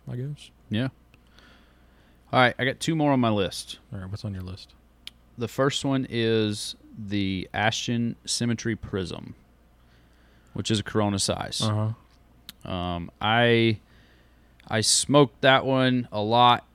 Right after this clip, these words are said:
Speaker 2: Um, Ashton's one of my favorite companies.
Speaker 1: Mm-hmm.
Speaker 2: Um, you know, it's made by Fuente, and it's hard to beat. It's, uh, it's got a really nice, like, nutty flavor to it.
Speaker 1: It does.
Speaker 2: It's just spectacular. There's a little
Speaker 1: Ding.
Speaker 2: bit of spice. Uh, it,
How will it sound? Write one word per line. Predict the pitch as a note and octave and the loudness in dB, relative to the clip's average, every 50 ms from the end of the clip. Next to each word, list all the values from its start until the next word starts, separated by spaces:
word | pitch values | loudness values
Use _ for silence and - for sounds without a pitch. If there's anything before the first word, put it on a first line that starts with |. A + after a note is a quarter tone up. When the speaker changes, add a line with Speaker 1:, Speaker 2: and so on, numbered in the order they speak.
| _ _ - | _ _ -12
Speaker 2:
Um, | G2+ G2+ G2 G2 G2 F#2 F#2 F2+ | -8 -6 -4 -4 -4 -4 -6 -4
Ashton's | - A2 A#2 A2+ - B2+ A2+ G2+ G#2+ | 0 0 0 0 0 -2 -2 0 0
one | A2+ A2 | -2 -2
of | |
my | G#2+ G#2 G2+ | -2 -2 -2
favorite | - A2+ A2 G2 - - | 0 -2 -2 -2 -2 -2
companies. | - C#3+ D3+ B2+ C#3 C#3 C3 C3 B2+ A#2+ B2 A#2+ G#2+ | 0 0 0 0 0 2 2 2 2 2 0 -2 -4
Speaker 1:
Mm-hmm. | A2 A2 G#2+ - - _ - A2+ | -4 -6 -10 -14 -20 _ -14 -10
Speaker 2:
Um, | G#2 G2 F#2+ F#2+ F#2 F#2 F2 F2 E2+ F2+ - _ _ _ _ _ _ - | -8 -6 -4 -4 -4 -4 -4 -6 -8 -12 -14 _ _ _ _ _ _ -16
you | - G#2 | -12 -10
know, | G2 F#2 | -8 -8
it's | F#2 - - | -8 -6 -4
made | G#2 G#2+ A2 G#2 G2+ | 0 0 0 0 0
by | F#2+ F2 | -2 -2
Fuente, | F2+ - - A#2+ B2 B2 - A#2+ A2 A2 G#2 G#2 G2 _ _ _ _ _ _ _ _ _ - | -2 -2 0 0 0 2 2 4 4 4 4 2 0 _ _ _ _ _ _ _ _ _ -8
and | - G2 | -6 -4
it's | G2+ F#2+ - | -4 -4 -4
hard | - G2+ G2 F#2 | -2 -2 -2 -2
to | D#2+ E2 | -2 -6
beat. | E2 E2 - - _ _ _ _ _ _ _ _ _ _ _ _ _ _ _ _ _ _ _ _ - | -10 -10 -12 -14 _ _ _ _ _ _ _ _ _ _ _ _ _ _ _ _ _ _ _ _ -14
It's, | - G#2 G2 - - - | -10 -10 -10 -8 -8 -6
uh, | A2 G2+ F#2+ F2+ D2+ | -4 -2 -4 -4 -4
it's | - G2+ - | -6 -8 -6
got | - B2 A2+ | -4 -2 -2
a | |
really | G#2+ A2 A2+ A2+ G#2+ | 0 0 0 -2 -2
nice, | G#2+ G#2 G2 - - | -2 -2 -2 -4 -6
like, | - F#2 - - | -6 -8 -12 -8
nutty | G2 F#2+ G#2 G#2+ G#2 | -6 -4 -2 -2 -4
flavor | - - G2 G2+ G2+ G2 G2 | -4 -2 -2 -2 -2 -2 -4
to | - - G#2+ G2+ G2+ | -4 -4 -4 -2 0
it. | G2 G2 F#2+ | 0 0 0
Speaker 1:
It | |
does. | F#2+ G#2 F#2+ F#2 - | -2 -2 -6 -6 -8
Speaker 2:
It's | - - - | -8 -10 -8
just | G2+ F#2 - | -6 -4 -4
spectacular. | - - - F2 - - - A2+ A2+ A#2 - A2 G#2+ G#2 | -4 -4 -6 -12 -10 -6 -4 -4 -4 -2 -2 -2 -2 -2
There's | F#2+ F#2+ F#2 | -2 -2 -4
a | F2+ F#2 | -4 -4
little | F2+ F#2+ G#2+ A2 | -2 0 2 2
Speaker 1:
Ding. | A2 G#2 | 2 2
Speaker 2:
bit | G#2+ G2+ | 0 0
of | G2 | -2
spice. | - - - - G#2 G2+ F#2+ F#2+ F#2+ - - - - - - - - - - - - - - _ _ _ _ - - | -2 -4 -4 -2 -2 -2 0 -2 -4 -4 -6 -8 -8 -10 -16 -20 -20 -20 -20 -20 -20 -20 -20 _ _ _ _ -14 -8
Uh, | G#2 G2 F#2 F2+ F2+ E2+ D#2+ D#2 - - | -4 -4 -2 -2 -2 -2 -4 -6 -8 -8
it, | - G2+ F#2+ | -8 -10 -10